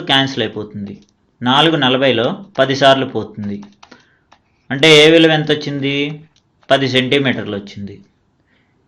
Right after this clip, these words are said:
ఏ అంటే ఆ చతురస్రాకార కాగితం యొక్క భుజం. మనకి ప్రశ్నలో ఆ చతురస్రాకార కాగితం యొక్క వైశాల్యం కూడా కనుక్కోమన్నారు. చతురస్రం యొక్క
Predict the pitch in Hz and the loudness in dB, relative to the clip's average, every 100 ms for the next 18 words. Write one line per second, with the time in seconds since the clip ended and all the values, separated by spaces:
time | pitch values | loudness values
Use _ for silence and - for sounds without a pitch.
0 | _ - 147 160 160 175 247 - - _ | _ 0 4 4 2 0 0 -2 -18 _
1 | _ _ _ _ _ _ _ 135 131 147 | _ _ _ _ _ _ _ 0 2 2
2 | 160 180 165 175 170 160 156 147 139 143 | 4 2 4 2 4 6 4 4 2 2
3 | 147 156 143 147 170 135 135 120 - - | 2 0 0 -2 -2 0 0 0 -4 -14
4 | _ _ _ _ _ _ _ _ _ _ | _ _ _ _ _ _ _ _ _ _
5 | _ - 139 156 151 135 135 185 170 135 | _ -6 -4 -2 0 0 0 2 4 4
6 | 190 - - _ _ _ _ _ _ _ | 0 -8 -20 _ _ _ _ _ _ _
7 | - 135 139 143 170 190 196 190 185 175 | 0 2 2 2 2 4 4 6 6 6
8 | 156 151 165 160 156 151 131 139 147 170 | 4 4 2 2 2 2 4 4 6 6
9 | 165 160 156 156 165 139 135 135 120 101 | 6 4 4 4 4 0 0 0 0 0
10 | 101 98 - - - _ _ _ _ _ | -4 -6 -10 -16 -20 _ _ _ _ _
11 | _ _ _ - 151 175 202 202 196 190 | _ _ _ 0 0 2 0 2 4 4
12 | 185 | 2